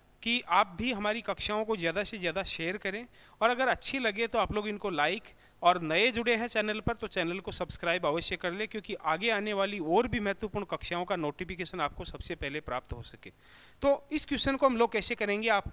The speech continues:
आपने आंसर निकाल भी लिया होगा कि आंसर कैसे आएगा। तो देखिए, मैंने आपको अभी अभी क्या बताया कि बैटरी की डिस्चार्जिंग करंट का मान, कौन सी करंट का मान? डिस्चार्जिंग करंट का मान पच्चीस एम्पियर से अधिक नहीं होना चाहिए। डिस्चार्जिंग करंट पच्चीस एम्पियर से अधिक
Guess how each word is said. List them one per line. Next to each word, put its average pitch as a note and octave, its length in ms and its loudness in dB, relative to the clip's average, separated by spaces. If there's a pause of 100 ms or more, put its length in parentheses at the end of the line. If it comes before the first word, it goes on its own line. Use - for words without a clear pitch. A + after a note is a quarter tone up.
(100)
आपने G3+ 400 0 (120)
आंसर F#3 280 -2
निकाल F#3 340 2
भी G#3 80 -4
लिया F#3+ 200 0
होगा F#3+ 200 0
कि F3+ 120 -6
आंसर D#3+ 260 -4
कैसे D#3 260 -2
आएगा। E3 300 0 (340)
तो C4+ 60 -2
देखिए, G3+ 320 0 (400)
मैंने G#3+ 320 4
आपको C4+ 300 4
अभी A#3 200 2
अभी B3 140 -4
क्या A3+ 180 0
बताया G3+ 440 0 (260)
कि B3 80 -4
बैटरी G3+ 400 0
की C#4+ 140 -4
डिस्चार्जिंग G#3 680 0
करंट G#3 360 2
का A3+ 160 4
मान, C3+ 280 -2 (320)
कौन A#3 160 2
सी D4 120 2
करंट A#3+ 300 0
का C4 120 4
मान? B3 300 2 (260)
डिस्चार्जिंग A3+ 640 4
करंट A#3 300 0
का A#3 140 4
मान G#3+ 300 2 (120)
पच्चीस C4 480 0
एम्पियर G3+ 420 0
से - 160 -2
अधिक F#3+ 280 -2
नहीं F#3 240 -4
होना E3 280 -4
चाहिए। D#3 480 -8 (360)
डिस्चार्जिंग G#3+ 640 4
करंट A3 280 2
पच्चीस - 420 -2
एम्पियर F#3+ 360 0
से G#3+ 140 -2
अधिक F#3 220 -2